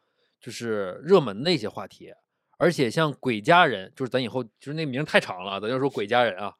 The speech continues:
就《鬼家人》这个电影，它最主要的利益点，其实也是在对这个L G B T群体的这个包容和理解这上面的。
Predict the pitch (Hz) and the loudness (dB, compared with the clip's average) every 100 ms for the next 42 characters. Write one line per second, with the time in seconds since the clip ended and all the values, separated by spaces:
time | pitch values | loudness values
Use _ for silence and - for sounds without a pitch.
0 | _ _ - 196 135 123 175 156 165 175 | _ _ -4 -2 0 2 4 4 4 4
1 | 202 160 92 139 - 233 117 139 160 190 | 4 4 2 -4 0 -2 0 2 2 2
2 | 208 208 170 - 107 110 90 92 90 151 | -4 -2 -4 -4 -12 -12 -12 -14 -12 -8
3 | 160 156 107 85 156 151 175 135 165 147 | -6 -4 -6 -6 -6 2 2 2 0 -2
4 | 123 123 113 107 104 113 147 156 165 156 | 0 -2 -2 -2 -2 2 2 2 -2 -4
5 | 185 156 120 120 135 85 95 113 113 165 | -4 -6 -6 -8 -10 -12 -8 -6 0 6
6 | 170 131 123 127 107 143 135 95 - 95 | 6 6 2 -4 -4 -4 -6 -8 -16 -20
7 | 85 | _